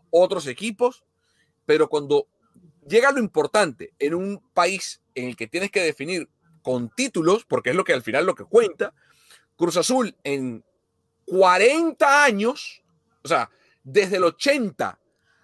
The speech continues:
hasta el dos mil veinte, literalmente cuarenta años, ha ganado una liga. Y ha tenido cuarenta y cinco más diecinueve,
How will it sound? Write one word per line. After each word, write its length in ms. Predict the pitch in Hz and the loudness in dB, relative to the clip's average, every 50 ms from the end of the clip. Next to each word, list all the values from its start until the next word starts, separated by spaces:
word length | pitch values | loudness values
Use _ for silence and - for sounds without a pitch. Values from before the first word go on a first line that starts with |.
| _ _ 160 | _ _ -2
hasta 580 | 180 185 185 180 - _ - 147 127 110 95 _ _ _ - | 0 2 2 0 -2 _ -2 -2 -2 -2 -4 _ _ _ -4
el 240 | 185 190 190 185 175 | -2 -2 0 0 0
dos 180 | 185 165 139 | -2 -2 -2
mil 200 | 170 254 285 262 | -4 -6 -4 -2
veinte, 520 | 254 330 311 269 220 175 139 - 196 208 _ | -2 -2 -2 -2 -6 -8 -4 -4 -4 -4 _
literalmente 720 | - 160 170 135 - 180 190 214 254 285 269 - - 170 - | -12 -14 -12 -6 -4 -2 -2 -2 -2 -4 -6 -4 -6 -6 -6
cuarenta 720 | - 170 170 165 165 208 277 349 359 339 - 330 330 339 349 | -4 -2 0 2 2 2 0 -2 -2 0 4 4 6 6 4
años, 520 | 339 294 311 349 392 370 - - - _ _ _ _ _ _ _ _ _ _ _ _ _ _ - | 2 2 2 2 2 2 0 -4 -10 _ _ _ _ _ _ _ _ _ _ _ _ _ _ -2
ha 120 | - 208 | -2 0
ganado 280 | 247 294 302 302 320 320 | 2 2 4 4 4 2
una 180 | 311 302 277 240 | 4 2 0 0
liga. 380 | 277 370 440 302 - - - _ _ _ _ _ _ _ _ _ _ _ _ _ _ _ _ _ _ _ _ _ | 0 -4 -6 -6 -10 -12 -12 _ _ _ _ _ _ _ _ _ _ _ _ _ _ _ _ _ _ _ _ _
Y 160 | - 196 208 247 | -8 -2 0 0
ha 80 | 285 | 0
tenido 580 | - 302 294 294 311 294 277 262 277 311 403 _ _ _ _ _ _ _ _ _ _ _ _ _ _ _ _ _ | 0 -2 -4 -6 -6 -6 -4 -4 -4 -4 -6 _ _ _ _ _ _ _ _ _ _ _ _ _ _ _ _ _
cuarenta 480 | - 202 214 214 220 214 208 170 202 185 | 0 2 2 4 4 2 0 0 0 0
y 60 | 180 | 0
cinco 480 | - - 294 269 254 214 160 - 170 160 | 0 -4 -4 -6 -6 -6 -4 -2 -2 -2
más 260 | 160 170 175 165 165 | 0 0 -2 -2 -2
diecinueve, 840 | 190 185 175 - - 180 175 190 226 285 320 330 320 320 359 330 | -4 -6 -6 -8 -8 -10 -6 -2 0 2 2 2 2 0 -6 -10